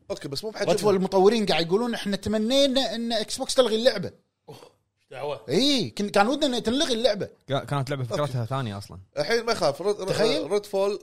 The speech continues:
Speaker 1: آه، قصدي، استغفر الله، ستار فيلد ثلاثين فريم.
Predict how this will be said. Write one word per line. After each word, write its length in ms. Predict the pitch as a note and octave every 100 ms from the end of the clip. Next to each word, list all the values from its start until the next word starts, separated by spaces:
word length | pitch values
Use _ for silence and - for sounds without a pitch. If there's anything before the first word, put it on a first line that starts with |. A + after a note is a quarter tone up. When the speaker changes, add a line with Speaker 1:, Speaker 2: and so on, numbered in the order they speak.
| - _ _ D2+
Speaker 1:
آه، 100 | C#3
قصدي، 240 | D3 E3+ D#3
استغفر 300 | - E3+ E3
الله، 180 | D#3 C3+
ستار 260 | - F3
فيلد 260 | E3+ F3 E3+
ثلاثين 320 | D3 D#3 D#3
فريم. 340 | C#3+ D#3+ F#3+